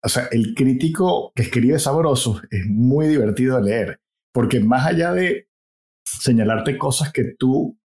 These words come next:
por inexperiencia o por, o, mm, o por otras razones, no viste en la película y dices, "Ah, coño, mira, hay otra capa de lectura, hay otra forma de ver esto y, y ahora como que la puedo apreciar más".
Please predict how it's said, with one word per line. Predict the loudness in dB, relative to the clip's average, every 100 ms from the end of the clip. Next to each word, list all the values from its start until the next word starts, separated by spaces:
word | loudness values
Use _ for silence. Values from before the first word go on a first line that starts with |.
| _ _ -2
por | 0 2
inexperiencia | 0 -2 -6 -6 -2 0 0 -2 -4
o |
por, | -8 -8
o, | -6 -6 -4
mm, | -2 -2 -4
o | -6
por | -4 -2
otras | -2
razones, | -2 0 0 2
no | 2 2 2
viste | 0 -2
en | -2
la | 0
película | -2 0 -2 0
y |
dices, | -2 -2 -2
"Ah, | -2
coño, | 0 2
mira, | 0 -2
hay | -4
otra | -4 -4 -2
capa | -4 -4 -6 -8 _ _ _ _ -2
de | 2 2
lectura, | 0 0 0 2 2
hay | 2
otra | 0 0 -2
forma | -2 0 0 0
de |
ver | 0 0
esto | -2 -2 0
y, | 2 0 0
y | 0
ahora | 2 2
como | 0
que | 0
la | -4 -6
puedo | -6
apreciar | -2 -2 0 0
más". | 2 0 -2 -8